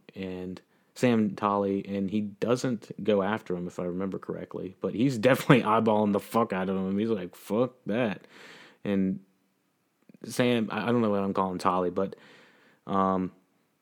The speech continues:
Sam's scared as buck. And, uh, I think that's how the end of, uh, season two ends.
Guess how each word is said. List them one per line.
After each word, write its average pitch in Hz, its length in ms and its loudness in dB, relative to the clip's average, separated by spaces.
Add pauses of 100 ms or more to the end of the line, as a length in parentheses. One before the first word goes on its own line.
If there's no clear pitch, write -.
(380)
Sam's 120 640 2 (400)
scared 101 340 -2
as 92 100 -4
buck. 98 460 0 (140)
And, 98 420 0
uh, 95 420 2 (1700)
I 104 60 -4
think 160 320 0
that's 127 220 -2
how 107 240 4
the 101 200 2
end 101 200 2
of, 98 220 0
uh, 98 260 -4
season 101 680 -4 (640)
two 120 500 0
ends. 107 520 -6